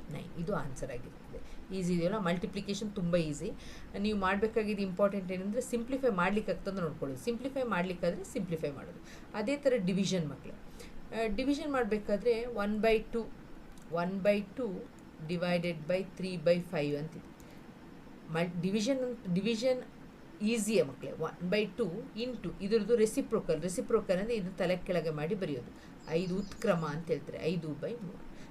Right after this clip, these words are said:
ಇದನ್ನೇನಾದ್ರು ನೀವು ಸಿಂಪ್ಲಿಫೈ ಮಾಡೋಕ್ಕಾಗುತ್ತಾ? ಒಂದೇ ಟೇಬಲಲ್ಲಿ ಹೋಗುತ್ತಾ? ಒಂದೇ ಮಗ್ಗಿಲ್ ಹೋಗುತ್ತಾ? ಇಲ್ಲ. ಐದು ಒಂದ್ಲಿ, ಆಗ just ಮಲ್ಟಿಪ್ಲೈ ಮಾಡಿ. ಐದು ಒಂದ್ಲಿ ಐದು,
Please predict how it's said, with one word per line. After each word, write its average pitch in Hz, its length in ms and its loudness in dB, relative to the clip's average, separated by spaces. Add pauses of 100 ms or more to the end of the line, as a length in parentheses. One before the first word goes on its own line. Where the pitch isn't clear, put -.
(140)
ಇದನ್ನೇನಾದ್ರು 240 480 6
ನೀವು 214 400 4
ಸಿಂಪ್ಲಿಫೈ 220 380 4
ಮಾಡೋಕ್ಕಾಗುತ್ತಾ? 208 520 2
ಒಂದೇ 208 160 4
ಟೇಬಲಲ್ಲಿ 208 420 4
ಹೋಗುತ್ತಾ? 208 260 4
ಒಂದೇ 202 160 2
ಮಗ್ಗಿಲ್ 202 260 2
ಹೋಗುತ್ತಾ? 214 260 2
ಇಲ್ಲ. 156 260 0 (120)
ಐದು 165 240 0
ಒಂದ್ಲಿ, 160 260 -2
ಆಗ 170 160 0
just 175 320 -2
ಮಲ್ಟಿಪ್ಲೈ 156 360 0
ಮಾಡಿ. 135 180 -4
ಐದು 147 220 0
ಒಂದ್ಲಿ 147 220 0
ಐದು, 147 240 0